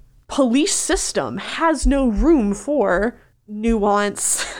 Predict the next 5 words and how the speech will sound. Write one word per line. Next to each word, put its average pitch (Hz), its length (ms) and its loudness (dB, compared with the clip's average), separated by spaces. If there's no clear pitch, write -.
<laughs> - 300 -20
understanding, 220 1160 2
circumstance. 214 1160 0
He's 285 160 0
like, 311 180 0